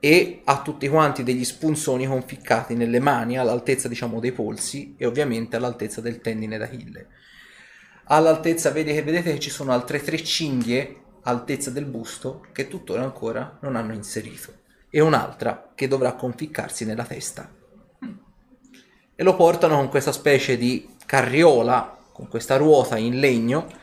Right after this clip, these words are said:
lo cominciano a portare nel centro della stanza, dove prima c'era l'alta sacerdotessa quando vi ha accolto.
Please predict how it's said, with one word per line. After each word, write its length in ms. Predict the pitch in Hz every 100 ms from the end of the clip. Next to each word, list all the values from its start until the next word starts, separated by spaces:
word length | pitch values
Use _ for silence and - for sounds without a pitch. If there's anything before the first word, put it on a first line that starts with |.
| - -
lo 280 | - 175 170
cominciano 440 | 180 175 160 139
a 40 | 127
portare 840 | - 165 165 123 113 110 120 - -
nel 220 | 131 151
centro 680 | 147 117 107 107 117 117 - - - -
della 300 | 117 123 110
stanza, 640 | 107 - 107 98 - 78 127
dove 320 | 123 151 123
prima 320 | 120 117 123
c'era 260 | 139 120 117
l'alta 300 | 131 120 120
sacerdotessa 800 | - 123 120 156 156 101 - 110
quando 340 | - 110 104
vi 120 | 107
ha 80 | -
accolto. 500 | - - - - -